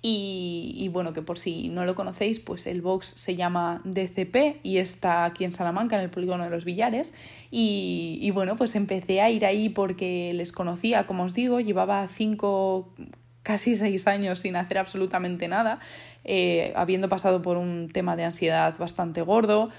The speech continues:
eh, con un poco de depresión también, creo. No lo sé porque todavía no me lo han diagnosticado, por decirlo de alguna forma, pero sí, o sea, los, lo que me pasaba y los patrones que tenía eran de eso también.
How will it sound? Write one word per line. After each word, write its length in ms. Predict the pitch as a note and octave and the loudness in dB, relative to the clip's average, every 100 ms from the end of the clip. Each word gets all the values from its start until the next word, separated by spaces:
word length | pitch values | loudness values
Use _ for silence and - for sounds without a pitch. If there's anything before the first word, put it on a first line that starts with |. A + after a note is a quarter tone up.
| - - | -20 -4
eh, 340 | G3 F3+ F3 E3+ | 0 2 2 0
con 120 | F#3 | 0
un 100 | G#3 | 0
poco 200 | B3+ B3 | 2 2
de 220 | F#3+ F3+ | 2 2
depresión 560 | F3 E3+ E3+ F3+ A3 F#3 | 0 0 -2 2 2 2
también, 680 | F3+ F3+ F#3+ F#3+ F#3+ - F3+ | -2 -2 -2 -4 -6 -8 -6
creo. 400 | G3 G3 F#3+ A3+ - - - - | 0 2 2 -2 -10 -20 -20 -6
No 340 | F#3+ F#3 F#3+ | -2 0 2
lo 80 | G3+ | 2
sé 140 | G#3 | 2
porque 180 | G#3 F#3 | 2 0
todavía 380 | F3+ F3 F3 F3 | 0 0 2 0
no 100 | F3 | 0
me 160 | F3 E3+ | -2 0
lo 100 | E3 | 0
han 200 | D#3+ E3+ | 0 -2
diagnosticado, 760 | E3 F#3 F3 - - G3+ A3 | -4 -6 -10 -10 2 4 4
por 120 | A3+ | 2
decirlo 200 | G3+ F#3+ | 0 2
de 40 | F#3+ | 2
alguna 220 | F#3 F3+ | 2 0
forma, 260 | F#3 G#3+ A3+ | 2 0 2
pero 300 | G3 E3+ E3 | 0 0 -2
sí, 560 | - F3 D#3+ - - - | -6 -6 -6 -8 -10 -14
o 60 | E3 | -8
sea, 280 | - E3 E3+ - - - - - - - - _ _ - - | -4 -4 -6 -10 -10 -12 -14 -20 -20 -20 -20 _ _ -20 -8
los, 920 | F#3+ F3+ E3+ E3+ E3+ E3+ E3+ - - | 0 2 4 2 -2 -4 -12 -16 -6
lo 160 | F#3 F3+ | -4 0
que 80 | |
me 100 | F#3 | 0
pasaba 580 | F3 F3 - G#3+ G3+ F#3+ | 2 4 8 10 10 8
y 180 | G3 F3+ | 6 2
los 320 | E3+ E3 F3 | 2 0 0
patrones 480 | - E3+ F#3 F#3+ F3+ | 0 2 2 0 -2
que 100 | F#3 | -4
tenía 340 | F3 F3+ F#3 | -2 0 0
eran 240 | E3 D#3+ E3 | 0 -2 -2
de 120 | E3 | -2
eso 200 | F#3 E3+ | -2 -4
también. 480 | E3 D#3+ G3 A#3+ | -6 -4 -2 -2